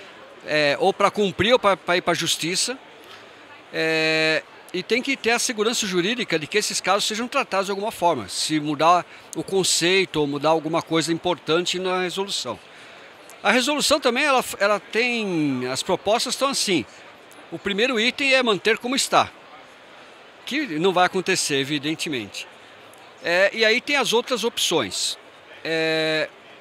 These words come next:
eu acho que é, é até salutar que haja propostas de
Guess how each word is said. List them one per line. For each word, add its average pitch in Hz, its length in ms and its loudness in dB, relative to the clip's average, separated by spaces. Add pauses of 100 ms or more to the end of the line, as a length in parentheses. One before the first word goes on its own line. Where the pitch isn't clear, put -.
(240)
eu 233 100 2
acho 302 220 2
que 214 480 0 (640)
é, 214 240 0
é - 40 4
até 285 220 -2
salutar 208 720 2
que - 140 -2
haja 156 240 4
propostas 160 640 -2
de 139 280 0